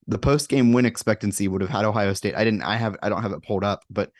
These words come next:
basically that evaluates, like, if you just looked at the stats, who you think would win, win the game.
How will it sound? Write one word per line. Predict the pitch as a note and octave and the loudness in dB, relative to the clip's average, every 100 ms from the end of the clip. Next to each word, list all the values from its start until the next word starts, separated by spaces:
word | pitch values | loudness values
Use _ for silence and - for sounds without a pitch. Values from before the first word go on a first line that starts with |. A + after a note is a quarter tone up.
| _ _ | _ _
basically | C#3 C#3 - B2 | 0 2 0 2
that | A#2 | 2
evaluates, | A2 A2 A2+ A2+ G#2 - | 2 2 2 2 0 -2
like, | G2 G#2+ | -4 -4
if | G#2+ | -4
you | G2 | -4
just | F2+ | -2
looked | G#2+ B2+ | -2 0
at | B2 | -2
the | G2+ | -4
stats, | - A#2 G2 - | -4 -2 -2 -4
who | |
you | A2+ G#2 | -2 -2
think | A2+ G2+ | -4 -4
would | G2 | -4
win, | G#2+ G2 F#2 _ | -2 -4 -6 _
win | F2+ A#2 G2 | -2 0 0
the | |
game. | F#2+ A2 F#2+ | -2 -2 -4